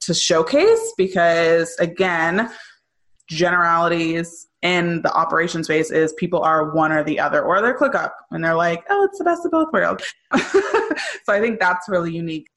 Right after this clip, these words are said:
as well, and should be something that you kind of, like, put into your showcase. It's just like, you know, you're not gonna get, like, "We have to use this tool from me," which I think for a lot of business owners is actually a big relief,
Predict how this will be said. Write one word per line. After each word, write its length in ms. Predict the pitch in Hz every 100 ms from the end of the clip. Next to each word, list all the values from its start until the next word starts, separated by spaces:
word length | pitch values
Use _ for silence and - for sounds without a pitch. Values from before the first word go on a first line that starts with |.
| _
as 200 | 175 175 170
well, 440 | 170 156 156 170 -
and 140 | 165 -
should 120 | - 165
be 100 | 160
something 280 | 160 151
that 240 | 151 151 151 - _
you 80 | 165
kind 180 | 156 160
of, 60 | 156
like, 160 | 160 - _ _
put 140 | - 170
into 200 | 165 160
your 140 | 156
showcase. 480 | 156 160 - 160 160
It's 80 | 156
just 180 | 156 -
like, 300 | 147 147 - - - _ -
you 200 | - 180
know, 140 | 165
you're 160 | 170 175
not 200 | 175 175
gonna 200 | 175 160
get, 360 | 180 208 170 165
like, 220 | 156 151
"We 80 | 165
have 220 | 165 143
to 80 | 160
use 300 | 160 160 156
this 400 | 160 156 - - -
tool 340 | - 254 180 160
from 240 | - 160 165
me," 400 | 185 147 92 - - - _
which 140 | 165 180
I 80 |
think 240 | 175 180 165 - _ _ _
for 120 | -
a 60 | 180
lot 140 | 170
of 60 | 170
business 260 | 170 170 165
owners 280 | 160 160
is 80 | 160
actually 320 | 151 156 165
a 40 | 156
big 200 | 160 156
relief, 420 | 151 147 180 403